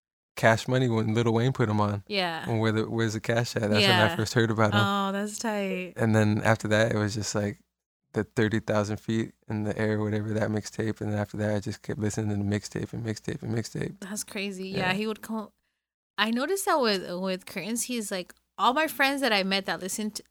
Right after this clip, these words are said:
Speaker 2: that somehow listen to him are all, like, my real ass friends.
Speaker 1: Yeah.
Speaker 2: Like, 'cause only real ass people fuck with this music. And then, I mean, like, I'm not talking shit about any other rapper, but, like, there's something about Currency that's just, like
Speaker 1: I like it beca-, well,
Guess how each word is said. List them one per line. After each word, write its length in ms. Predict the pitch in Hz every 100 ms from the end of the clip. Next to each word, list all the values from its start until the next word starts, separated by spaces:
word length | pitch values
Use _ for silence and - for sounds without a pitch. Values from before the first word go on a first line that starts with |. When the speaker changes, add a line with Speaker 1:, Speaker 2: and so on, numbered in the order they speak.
| -
Speaker 2:
that 340 | 190 190 - -
somehow 360 | 226 208 214
listen 240 | 202 208 226
to 60 |
him 240 | 233 240 196
are 80 | 175
all, 160 | 190
like, 200 | 208 202
my 280 | 185 170 - _ _ _ _
real 340 | 180 214 208 208
ass 240 | 185 180
friends. 340 | - 175 180 143
Speaker 1:
Yeah. 160 | 127
Speaker 2:
Like, 200 | 113 95
'cause 260 | - 233 190 - _ _ -
only 240 | 294 381
real 280 | 220 220 220
ass 160 | 208 -
people 300 | 233 208 196
fuck 240 | 196 190
with 100 | 180
this 180 | 180 175
music. 460 | 185 180 170 - -
And 180 | 233 247
then, 120 | 226
I 80 | 240
mean, 280 | 254 233
like, 320 | 202 180 175 _ _ -
I'm 160 | 226
not 140 | 262 247
talking 180 | 240 214
shit 120 | 220
about 100 | 202
any 180 | 196 196
other 140 | 185 190
rapper, 260 | 175 185
but, 280 | 180 175 - _ _ _ -
like, 140 | 214 220
there's 140 | 247
something 260 | 359 427 381
about 220 | 220 170
Currency 480 | 214 220 262 254 226
that's 240 | 185 185
just, 180 | 226 -
like 500 | 202 175 - - - _ _ _ _ _ _ _ _ -
Speaker 1:
I 80 | 127
like 140 | 151 160
it 100 | 147
beca-, 200 | 143 - 139
well, 160 | 139